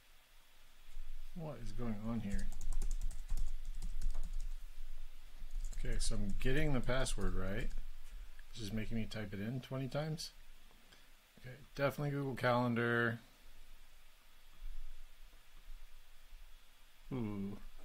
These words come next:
this is, this happened on the Sidekick browser one too, where the color and active states were a little confusing. Um, I don't use Figma in browser. I don't use Spotify in browser. We'll just start with those.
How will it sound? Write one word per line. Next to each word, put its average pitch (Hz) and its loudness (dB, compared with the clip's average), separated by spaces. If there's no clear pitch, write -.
this 127 0
is, 110 0
this 131 0
happened 165 0
on 117 4
the 101 2
Sidekick 113 0
browser 131 2
one 131 0
too, 147 -2
where 117 -2
the 107 -2
color 120 0
and 107 0
active 104 -2
states 127 -2
were 120 -2
a 123 0
little 123 -2
confusing. 123 0
Um, 104 -4
I 117 2
don't 127 0
use 113 -4
Figma 110 -2
in 110 -2
browser. 107 -2
I 110 -8
don't 113 -4
use 107 -4
Spotify 120 -2
in 113 0
browser. 110 -2
We'll 131 -6
just 139 -2
start 123 -2
with 113 -4
those. 151 -2